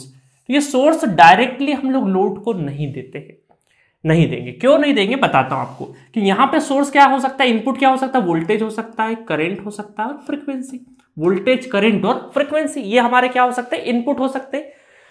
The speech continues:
और ये जो इनपुट है वो पावर इलेक्ट्रॉनिक्स, पा-, not, अ, पावर कन्वर्टर सर्किट से, not पावर इलेक्ट्रॉनिक्स, पावर कन्वर्टर सर्किट से होके निकलेंगे। और ये पावर इले-, कन्वर्टर सर्किट से होके निकले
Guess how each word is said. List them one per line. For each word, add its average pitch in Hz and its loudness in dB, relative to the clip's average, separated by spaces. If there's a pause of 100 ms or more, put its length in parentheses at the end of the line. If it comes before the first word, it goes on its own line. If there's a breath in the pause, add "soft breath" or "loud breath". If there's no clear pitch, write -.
(180 soft breath)
और 277 8
ये 320 6
जो 349 6
इनपुट 226 2
है 208 0 (120)
वो 226 4
पावर 254 8
इलेक्ट्रॉनिक्स, 254 0
पा-, 202 4
not, 240 0 (100)
अ, 196 0 (100)
पावर 226 8
कन्वर्टर 220 2
सर्किट 160 -2
से, - -18 (320)
not 214 -4
पावर 165 -4
इलेक्ट्रॉनिक्स, 165 -6
पावर 220 6
कन्वर्टर 190 -2
सर्किट 160 -6
से - -4 (220)
होके 185 2
निकलेंगे। 190 -4 (380 loud breath)
और 269 6
ये 294 6
पावर 240 6
इले-, 254 -2
कन्वर्टर 247 2
सर्किट 247 -2
से - -6
होके 220 -4
निकले 240 -2